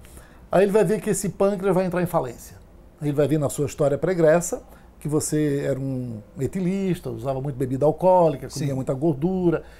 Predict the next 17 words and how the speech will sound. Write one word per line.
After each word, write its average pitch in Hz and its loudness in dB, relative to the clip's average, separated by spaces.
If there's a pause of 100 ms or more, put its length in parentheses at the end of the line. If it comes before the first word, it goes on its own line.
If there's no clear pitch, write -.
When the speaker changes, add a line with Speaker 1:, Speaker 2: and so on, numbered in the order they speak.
(120)
Speaker 1:
Então 208 2
viu 190 2
que 185 -6
seu 196 2
pâncreas 202 -2
tá 208 0
em 202 0
falência. 190 0
Aí 226 8
ele 240 4
vai 240 6
recomendar 190 2 (320)
que - -8
você 196 0
procure 190 0
uma 196 2
loja, 185 4